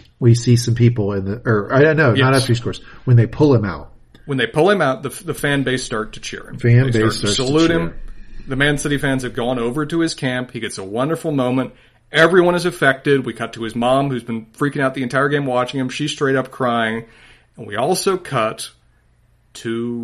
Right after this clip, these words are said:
Speaker 2: what is either a hospital or a rehab center.
Speaker 1: It's a rehab center because they, um, they show the, when they show the television, there's a,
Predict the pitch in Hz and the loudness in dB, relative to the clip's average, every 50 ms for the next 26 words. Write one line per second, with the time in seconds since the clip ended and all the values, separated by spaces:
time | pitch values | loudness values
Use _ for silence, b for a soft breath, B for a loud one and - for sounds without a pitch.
0 | 113 117 123 113 113 113 117 120 120 127 123 120 127 113 117 117 117 110 107 104 | -10 -12 -12 -10 -6 -4 -4 -4 -4 -4 -4 -4 -4 -4 -4 -4 -4 -4 -4 -4
1 | 117 143 190 233 - - - - 277 277 277 254 220 214 208 208 196 147 113 101 | -2 -2 -2 -2 -4 -6 -8 -8 -6 -6 -4 -4 -4 -4 -4 -4 -6 -6 -6 -8
2 | - - - - - - 160 b b b b b b _ - 135 120 - - 135 | -8 -10 -12 -14 -14 -14 -18 b b b b b b _ 0 0 0 0 2 2
3 | 120 135 151 147 135 135 120 - - - 107 95 95 92 92 95 - 110 101 95 | 4 6 6 6 6 4 2 0 -4 -6 -6 -6 -6 -6 -8 -6 -4 -4 -4 -2
4 | 92 107 104 101 98 98 107 113 107 98 95 95 90 90 92 120 107 104 - - | -2 -4 -2 -2 -2 -2 -4 -4 -4 -2 -2 -4 -4 -6 -8 -6 -6 -6 -4 -2
5 | - 143 147 147 139 131 127 120 110 104 b b b b b b b b b b | 2 4 4 4 6 6 4 4 2 0 b b b b b b b b b b
6 | b b _ - 123 117 110 104 104 104 - 110 104 104 104 101 - 143 147 143 | b b _ -6 -4 -2 -2 -2 -2 -4 -4 -4 -2 -2 -2 0 2 2 2 2
7 | 123 - 123 117 104 104 101 104 98 - 117 110 104 107 - - - 110 104 98 | 0 0 0 0 2 0 0 -2 -2 -2 -2 -2 -2 -4 -6 -6 -4 -4 -4 -4
8 | 92 98 95 92 92 92 92 - - | -4 -4 -6 -6 -6 -6 -8 -8 -12